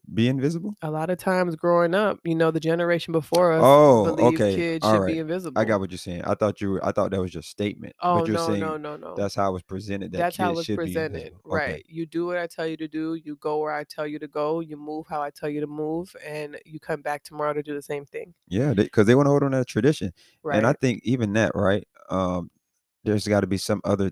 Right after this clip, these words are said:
Speaker 1: things underlying, like, why is that a thing? Like, where, who created that tradition for you to feel like you need to be able to control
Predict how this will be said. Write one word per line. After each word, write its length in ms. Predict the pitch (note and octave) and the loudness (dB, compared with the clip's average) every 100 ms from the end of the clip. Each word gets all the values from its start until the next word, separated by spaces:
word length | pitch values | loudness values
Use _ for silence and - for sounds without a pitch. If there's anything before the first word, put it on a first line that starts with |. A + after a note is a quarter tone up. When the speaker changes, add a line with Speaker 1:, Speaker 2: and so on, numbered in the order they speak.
| - | -2
Speaker 1:
things 360 | G2+ F#2+ F#2 F2 | -2 0 -2 -4
underlying, 440 | G2 F#2+ F#2 F#2 F2+ | -2 -2 -2 -2 -4
like, 160 | F2 | -6
why 520 | F2 F#2 C3 D3+ C#3+ - | 0 2 2 -2 -8 -6
is 260 | G2+ G2 E2+ | -4 -2 0
that 220 | G2 G2 | 0 0
a 100 | - - | -4 -4
thing? 460 | G2+ A#2+ C#3+ E3 E3 _ _ _ _ - | -2 -2 -4 -10 -18 _ _ _ _ -4
Like, 220 | G#2 G2+ | 2 2
where, 440 | - F#2 A2 B2 - - | 0 4 6 6 2 -4
who 300 | G2 D#3+ D3 - _ - | 2 4 4 -2 _ -6
created 440 | - A#2 A2 G#2 | 0 2 2 0
that 160 | G#2 G2 | 0 -2
tradition 500 | G2 F#2+ G2+ F#2+ F#2 | -2 -2 -2 -2 -8
for 200 | - F#2 | -4 -2
you 80 | F#2 | -2
to 80 | |
feel 240 | E2+ G2 F#2+ | -4 -2 0
like 200 | F2+ - | -2 -4
you 80 | G2 | -6
need 180 | G2 - | -6 -6
to 100 | F2 | -6
be 180 | F#2 | -4
able 140 | E2+ E2 | -4 -6
to 80 | D#2+ | -10
control 760 | E2+ D#2+ - F2+ F2 E2+ - | -12 -12 -4 0 2 0 -4